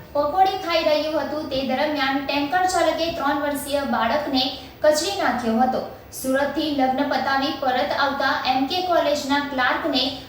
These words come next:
અજાણ્યા વાહન ચાલકે અમરાવતી બ્રિજ પર મોપેડને ટક્કર મારતા ગંભીર ઈજાના પગલે સ્થળ પર મોત નીપજ્યું હતું.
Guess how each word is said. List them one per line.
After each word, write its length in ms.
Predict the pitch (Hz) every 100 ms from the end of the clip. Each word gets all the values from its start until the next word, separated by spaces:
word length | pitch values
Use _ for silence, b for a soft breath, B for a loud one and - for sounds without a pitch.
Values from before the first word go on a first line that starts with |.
| -
અજાણ્યા 480 | 285 339 381 392 381
વાહન 260 | 349 349 349
ચાલકે 420 | 320 302 302 311 311
અમરાવતી 540 | 262 285 285 285 294 285 226
બ્રિજ 240 | 233 285 -
પર 240 | 262 254 -
મોપેડને 560 | 269 269 330 302 320 311
ટક્કર 400 | 262 254 302 311
મારતા 340 | 311 302 277 302 B B 226
ગંભીર 440 | 294 311 392 320
ઈજાના 400 | 320 330 330 330 320
પગલે 260 | 285 269 277
સ્થળ 360 | - 320 339 339
પર 240 | 320 302 277
મોત 260 | 294 370 349
નીપજ્યું 480 | 262 233 247 262
હતું. 240 | 247 196